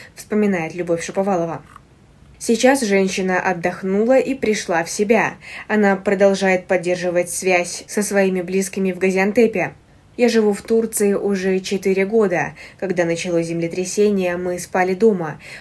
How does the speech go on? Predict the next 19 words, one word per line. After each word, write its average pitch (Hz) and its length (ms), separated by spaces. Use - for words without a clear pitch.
Проснулись 233 520
от 208 240
того, 208 320
что 226 240
подбрасывала 208 760
кровать. 214 600
В 175 80
одной 170 220
из 165 100
комнат 190 420
у 190 60
нас 180 260
есть 185 180
люстра 208 480
из 170 180
стекла 202 360
метр 190 300
на 202 100
метр, 208 460